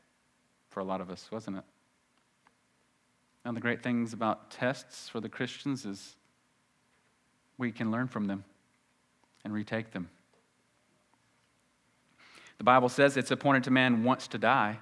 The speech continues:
and after this, the judgment. Guess what? We all know that unless Jesus Christ comes back first, no one gets off the planet alive. I don't know if you don't know this or not. You're going to die. Of course you know it.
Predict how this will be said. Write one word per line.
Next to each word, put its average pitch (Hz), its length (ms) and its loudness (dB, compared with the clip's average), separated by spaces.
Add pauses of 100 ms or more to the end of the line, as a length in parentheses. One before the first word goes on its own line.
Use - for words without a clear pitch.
(280)
and 107 80 0
after 110 240 0
this, 113 200 -4
the 104 80 -10
judgment. 104 440 -4 (260)
Guess 120 200 -2
what? 120 240 0 (160)
We 123 120 4
all 147 220 8
know 131 220 6
that 101 220 2 (140)
unless 120 200 2
Jesus 123 340 -2
Christ 127 300 2
comes 120 140 0
back 113 240 2
first, 123 340 0 (160)
no 117 180 2
one 120 120 2
gets 110 200 -6
off 104 160 0
the - 80 -12
planet 101 280 -4
alive. 90 380 -6 (1500)
I 131 60 4
don't 131 160 6
know 131 80 6
if 127 100 0
you 127 60 2
don't 113 220 2
know 117 160 6
this 104 180 -2
or 104 60 -4
not. 92 260 -6 (640)
You're 131 200 4
going 120 400 4
to 101 120 -6
die. 95 360 -4 (1900)
Of - 80 -20
course 104 220 -8
you 98 80 -8
know 92 160 -8
it. - 80 -12